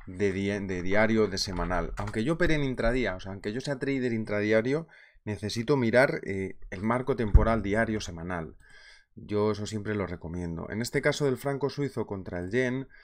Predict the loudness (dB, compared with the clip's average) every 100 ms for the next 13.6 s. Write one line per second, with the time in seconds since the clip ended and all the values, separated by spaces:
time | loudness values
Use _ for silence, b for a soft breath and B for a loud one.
0 | B B _ -10 -2 0 2 2 0 -2
1 | -4 -2 0 0 0 -2 -4 -10 -16 -20
2 | -20 _ _ _ B B B _ -8 -2
3 | 0 0 0 -4 -2 0 0 -2 -4 -4
4 | -4 -4 -4 -6 -8 _ B B B B
5 | -8 -2 -2 0 0 0 0 0 0 -2
6 | -4 -6 -4 -2 -2 -4 -8 -12 -14 b
7 | b b -8 -2 0 0 0 0 2 2
8 | 0 0 2 0 0 -2 -2 -4 -4 -4
9 | -2 -2 -2 -4 -2 -2 -2 2 4 4
10 | 4 4 0 -4 -8 B B B B -8
11 | 0 2 2 -2 -2 -2 0 -2 0 -2
12 | -2 -4 -2 -4 -4 -6 -8 -4 -4 -4
13 | -4 -4 -2 -4 -6